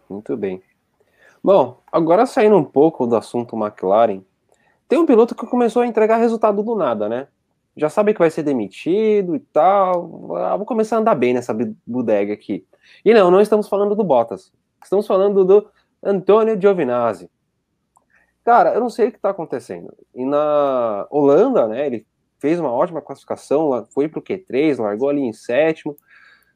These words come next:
Na, agora em, em Monza também, ele larga também mais pra frente ali, fez uma ótima corrida de classificação.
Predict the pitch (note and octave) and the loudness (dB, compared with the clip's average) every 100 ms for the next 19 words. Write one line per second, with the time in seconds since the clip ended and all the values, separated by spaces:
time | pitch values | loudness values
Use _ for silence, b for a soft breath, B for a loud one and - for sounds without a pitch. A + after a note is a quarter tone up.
0 | b - A#2+ A#2+ A#2+ A#2 A#2 A#2 A2+ G#2+ | b -4 0 2 4 4 4 2 2 0
1 | G2+ F#2+ C2 - _ _ A2 A2 C3+ C#3+ | -2 -4 -8 -14 _ _ -4 0 2 2
2 | C3 A#2+ B2+ B2 D3 D3 C#3+ B2 B2 A2+ | 0 -2 0 2 2 0 -2 -2 -2 -4
3 | A2 A2+ D3 C#3+ C3 A2+ A#2+ A#2+ G2+ F#2+ | 0 2 2 0 -4 -4 -4 -4 -8 -6
4 | G#2 A#2 C3 A#2 A2 A#2 A2+ A2 B2 G#2+ | -2 -2 -2 -6 -6 -6 -4 -6 -6 -6
5 | G#2+ B2 C#3 C3 B2 B2 A2+ - A2 _ | -4 -4 -4 -8 -6 -6 -6 -8 -10 _
6 | G#2 - A2+ C#3 | -12 -2 0 0